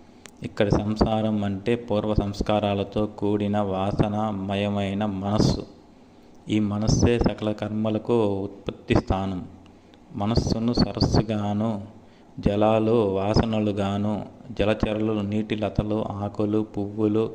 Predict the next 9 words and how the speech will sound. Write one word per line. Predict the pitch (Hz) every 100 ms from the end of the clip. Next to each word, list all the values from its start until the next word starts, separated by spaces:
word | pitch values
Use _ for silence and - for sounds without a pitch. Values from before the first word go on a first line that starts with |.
| -
కర్మలుగాను | 101 101 107 107 101 101 101 104
గ్రహించాలి. | 104 98 104 107 - 92 87 - - - - - - - - -
తత్వజ్ఞానం | 107 - 120 113 110 104 104 101
కలిగిన | 101 101 101
తర్వాత, | 95 101 98 95 98 113
అనగా | 113 101 101 101 95 98 - -
జ్ఞానభాస్కరుని | 104 101 113 110 104 - - 107 104 101
తాపించే | 104 98 - 107 101 113 117 98 98 - - - - - - -
నీరు | 104 117 117 - -